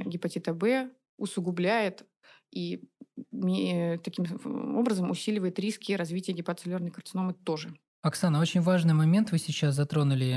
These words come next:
Speaker 2: Я прошу прощения, что вас перебиваю, но, тем не менее, это тоже интересующая нас тема. А, профилактика рака. Она за собой в целом всегда влечет какие-то достаточно большие, серьезные последствия на организм, в том числе подавление иммунитета.
Speaker 1: Мгм.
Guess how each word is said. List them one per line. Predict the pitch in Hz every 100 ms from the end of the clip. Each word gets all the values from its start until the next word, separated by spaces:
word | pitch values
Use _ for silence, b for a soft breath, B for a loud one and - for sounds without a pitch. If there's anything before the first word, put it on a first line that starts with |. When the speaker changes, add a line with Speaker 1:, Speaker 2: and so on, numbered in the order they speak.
| 127
Speaker 2:
Я | 127 131
прошу | 143 139
прощения, | 143 - 139
что | 127 135
вас | 131
перебиваю, | - 143 143 165 208 156
но, | 139 143 143
тем | - 143
не |
менее, | 147 180 175 143 135 127 - _ -
это | 143 143
тоже | 147 147
интересующая | 139 123 143 - 135 - 139
нас | 135 131
тема. | - 160 147 123 120 B B B B B -
А, | 135 127
профилактика | 120 151 175 202 202 156
рака. | 139 123 113 131 - _ _ _ -
Она | 135 165
за | 190
собой | 170 143 147 175
в | -
целом | 165 185 175
всегда | - 135 139 151
влечет | 135 131 - 156 156
какие-то | 131 - 147 143 - 131 131
достаточно | 127 - 135 - - 131 127 123 - -
большие, | 143 143 - 151 127 117
серьезные | - 139 135 123 123
последствия | 131 - 135 - 127
на | 123 135 127
организм, | 120 127 180 214 185 B B B
в | 139 -
том | 180
числе | - 156
подавление | 147 151 156 135 127 127
иммунитета. | 139 143 143 - 226 202 -
Speaker 1:
Мгм. | 196 202